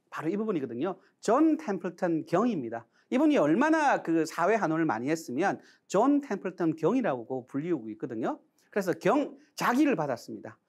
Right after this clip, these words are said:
자, 그래서 이분은 뭐라고 이야기했냐면은 전쟁 우려로 매수를 두려워하지 마라. 그리고 군중을 따라가지 마라. 지금 패닉과 공포가 굉장히 많이 왔거든요. 그래서 존 템플턴 경은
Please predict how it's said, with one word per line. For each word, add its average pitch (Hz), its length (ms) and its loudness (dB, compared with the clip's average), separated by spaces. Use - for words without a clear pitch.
자, - 80 -2
그래서 214 240 2
이분은 269 380 4
뭐라고 185 260 4
이야기했냐면은 147 800 0
전쟁 202 480 4
우려로 165 340 2
매수를 135 420 -4
두려워하지 139 440 -10
마라. - 340 -16
그리고 170 480 0
군중을 190 500 0
따라가지 160 380 0
마라. 127 240 -4
지금 247 440 2
패닉과 320 440 2
공포가 165 420 0
굉장히 147 320 0
많이 151 180 2
왔거든요. 123 540 -6
그래서 226 380 2
존 302 180 2
템플턴 233 400 -2
경은 190 460 0